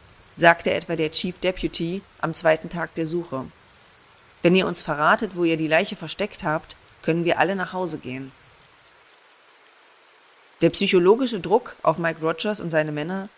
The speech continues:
machte alles nur noch schlimmer. In der kleinen Gemeinde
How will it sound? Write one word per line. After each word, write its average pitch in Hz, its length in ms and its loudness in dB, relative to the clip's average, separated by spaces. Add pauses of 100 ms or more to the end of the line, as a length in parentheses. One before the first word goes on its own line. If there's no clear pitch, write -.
(120)
machte 160 300 -2
alles 165 260 0
nur 175 160 -2
noch 170 120 -8
schlimmer. 139 460 -6 (1120)
In 165 100 -2
der 165 100 6
kleinen 185 380 0
Gemeinde 175 600 -4